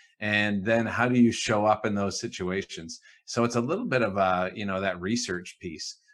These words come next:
But, uh, but once you do that, then that's really helpful in helping you be more clear as I'm entering into a situation. And, you know, we talked last week about the pause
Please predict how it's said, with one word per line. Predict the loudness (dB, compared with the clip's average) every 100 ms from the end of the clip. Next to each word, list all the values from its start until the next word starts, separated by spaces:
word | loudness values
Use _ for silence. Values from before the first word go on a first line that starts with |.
| _ -12
But, | -10 -6
uh, | -4 -4
but | -6 -6 -2
once | 0 0
you | -2 0
do | 2 2
that, | 4 0 2 -2 -8 -20 _ _ -14
then | -4 0 2 2 0
that's | -2 -4 -4
really | -2 0
helpful | 0 -2 -4 -6 -6
in | -2
helping | -4 -2 -4
you | -4
be | -6
more | -4 -4 -4 -8
clear | -4 -2 -2 -2 -4 -4
as | -6 -4
I'm | -6 -6
entering | -8 -8 -8 -6
into | -6
a | -8
situation. | -10 -12 -10 -8 -8 -12 -18 -20 _ _ _ -4
And, | -2
you | 2
know, | 2
we | 2
talked | 4 2 4
last | 2 4
week | -2 -2
about | -2 -2 -2
the | -6
pause | -8 0 2 4 2 0 -6 -10